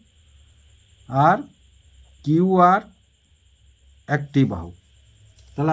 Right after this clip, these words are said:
আশা করি তোমরা বুঝতে পারলে কিভাবে হলো। তারপরে দেখো দুইয়ের দাগে কি বলেছে? চাঁদার সাহায্যে আটত্রিশ ডিগ্রি, পঁচাত্তর ডিগ্রি, নব্বই ডিগ্রি, একশো পঁয়তাল্লিশ ডিগ্রি, একশো আশি ডিগ্রি, দুশো ডিগ্রি, দুশো সত্তর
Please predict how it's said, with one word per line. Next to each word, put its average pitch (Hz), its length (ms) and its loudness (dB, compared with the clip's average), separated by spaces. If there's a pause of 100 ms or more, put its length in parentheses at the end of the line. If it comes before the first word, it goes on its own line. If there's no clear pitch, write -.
আশা 202 220 -6
করি 202 200 0
তোমরা 208 260 0
বুঝতে 190 320 2
পারলে 214 220 2 (540)
কিভাবে 190 420 -4
হলো। 190 200 -2 (880)
তারপরে 190 520 0
দেখো 190 180 -4 (140)
দুইয়ের 185 360 -2
দাগে 208 200 -2 (100)
কি 208 80 -6 (100)
বলেছে? 208 320 -2 (1040)
চাঁদার 165 440 2
সাহায্যে 196 360 0 (160)
আটত্রিশ 156 320 -4 (100)
ডিগ্রি, 196 200 -4 (140)
পঁচাত্তর 175 540 -6
ডিগ্রি, 196 200 -2 (100)
নব্বই 165 400 -2
ডিগ্রি, 196 180 -2 (120)
একশো - 280 -8
পঁয়তাল্লিশ 185 520 -4
ডিগ্রি, 202 180 -4 (120)
একশো - 200 -8 (100)
আশি 165 240 -6
ডিগ্রি, 196 180 -4 (120)
দুশো 165 320 -6
ডিগ্রি, 196 180 -4 (100)
দুশো 156 200 -4 (100)
সত্তর 180 280 -6